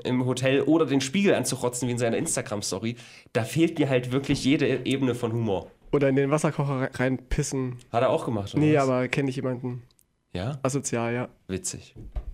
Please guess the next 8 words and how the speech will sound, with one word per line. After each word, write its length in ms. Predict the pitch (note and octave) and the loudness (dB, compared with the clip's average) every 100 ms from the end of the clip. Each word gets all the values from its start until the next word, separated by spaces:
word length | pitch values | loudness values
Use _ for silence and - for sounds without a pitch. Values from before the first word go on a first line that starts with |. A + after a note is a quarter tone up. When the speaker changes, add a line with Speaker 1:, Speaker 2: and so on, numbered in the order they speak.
| - A#2 | -12 -6
Speaker 2:
Ja, 180 | A#2+ | -4
to-, 80 | A#2 | -4
total. 480 | - B2+ B2 A#2 A#2 - | -8 -6 -4 -4 -4 -4
<laughs> 0 | - G5+ G5+ F5+ - - - - - - - - | -4 -4 -6 -8 -16 -20 -12 -12 -12 -16 -14 0
Ich 140 | G3 F3 | 2 4
weiß 280 | E3+ F#3 | 4 4
nicht, 140 | E3 D3+ | 2 0
ich, 220 | D3 | -4